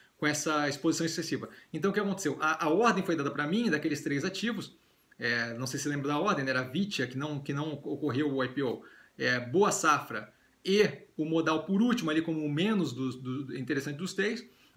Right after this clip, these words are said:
Eu estiquei pra mim com a Modal, mas não estiquei pra eles porque eles já estão posicionados co-, agressivamente em instituição financeira.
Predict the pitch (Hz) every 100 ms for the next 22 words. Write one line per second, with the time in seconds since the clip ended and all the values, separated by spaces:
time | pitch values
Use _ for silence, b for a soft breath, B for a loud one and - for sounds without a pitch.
0 | - 202 247 240 196 - 190 185 180 226
1 | - 131 131 135 117 - - _ 180 202
2 | 180 170 196 175 202 196 202 202 185 185
3 | 185 190 - 190 185 185 196 208 190 165
4 | 165 165 160 - 160 165 170 165 165 151
5 | 160 160 - - 190 214 208 135